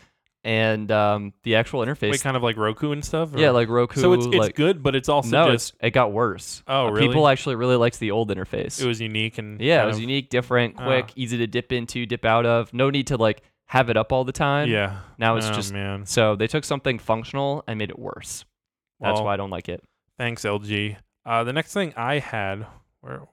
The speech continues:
Speaker 2: I was on your list for some
Speaker 1: Yeah,
Speaker 2: reason.
Speaker 1: why were you looking at my
Speaker 2: I
Speaker 1: list?
Speaker 2: don't know. Uh, the next thing I had, I guess,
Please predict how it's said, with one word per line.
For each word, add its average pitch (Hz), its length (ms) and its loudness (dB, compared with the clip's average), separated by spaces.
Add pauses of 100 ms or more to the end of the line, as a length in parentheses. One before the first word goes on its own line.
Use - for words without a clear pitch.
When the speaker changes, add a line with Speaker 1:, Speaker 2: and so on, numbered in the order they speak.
(120)
Speaker 2:
I 123 60 -10
was 120 100 -10
on 104 140 -12
your 107 160 -8
list 101 240 -10
for - 100 -14
some - 240 -14
Speaker 1:
Yeah, 127 100 4
Speaker 2:
reason. 113 120 4
Speaker 1:
why 110 80 6
were 127 80 4
you 135 120 0
looking 139 160 0
at 123 60 2
my 113 140 6
Speaker 2:
I 143 60 6
Speaker 1:
list? 110 260 2
Speaker 2:
don't 120 80 -8
know. 110 200 -4 (260)
Uh, 139 120 2
the 147 80 2
next 170 180 -4
thing 170 140 0
I 139 140 4
had, 120 440 0
I 123 220 -2
guess, - 420 -6